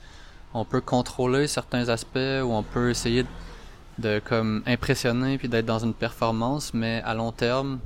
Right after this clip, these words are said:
euh, ça risque de nous nuire parce que on est en train de vendre quelque chose qui est pas vraiment qui on est vraiment, tu sais.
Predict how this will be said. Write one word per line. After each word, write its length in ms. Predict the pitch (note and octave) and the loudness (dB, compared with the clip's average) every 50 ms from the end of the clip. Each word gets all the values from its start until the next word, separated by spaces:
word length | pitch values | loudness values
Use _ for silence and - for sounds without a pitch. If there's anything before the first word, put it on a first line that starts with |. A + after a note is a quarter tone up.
| - - - - - - - - - - - - | -10 -10 -12 -14 -18 -18 -18 -18 -18 -18 -12 -8
euh, 260 | - G#2+ G#2+ G#2 G2+ G#2 | -6 -4 -4 -4 -4 -4
ça 180 | - - A2 G#2+ | 0 0 2 2
risque 240 | A2 C3+ C#3 - | 2 0 -2 -2
de 80 | - B2 | -2 0
nous 160 | A2+ A#2 A2 | 0 0 0
nuire 320 | G#2+ A2 A#2 B2 C#3 C#3+ C3+ | 0 0 0 -2 -2 -4 -2
parce 220 | - G#2+ G#2+ - - | -2 -2 -4 -4 -4
que 240 | - A2+ G#2+ G#2+ G#2+ | -4 -2 -2 -2 -2
on 140 | G#2+ A2 A2 | -2 -2 -4
est 140 | A2 G#2+ - | -4 -2 -4
en 80 | G#2+ | -4
train 160 | - - C3+ | -2 0 0
de 100 | B2+ A2+ | 0 0
vendre 300 | G#2+ G2+ A2+ A2+ A#2 B2 | 0 0 0 0 0 0
quelque 180 | B2 - A2 - | -2 -4 -6 -4
chose 420 | - - A#2+ A2+ A#2 A#2 A2+ - | -4 -2 0 0 0 -2 -4 -6
qui 340 | - - - A#2 A2 G#2+ G#2+ | -10 -6 -4 -4 -2 -2 -4
est 60 | G#2 | -4
pas 200 | - - - B2 | -6 -4 -2 -2
vraiment 340 | A2 A2 A2 A2 A2 A2+ A2+ | -2 0 -2 -2 0 -2 -2
qui 220 | A#2 - - - A2+ | -4 -4 -4 -4 -2
on 160 | G#2 G#2 G#2 | -2 -4 -4
est 100 | G#2 G#2+ | -6 -8
vraiment, 320 | G#2 G#2 G2 G2 - - - | -6 -6 -6 -6 -8 -10 -10
tu 120 | - - | -8 -8
sais. 60 | G#2 | -10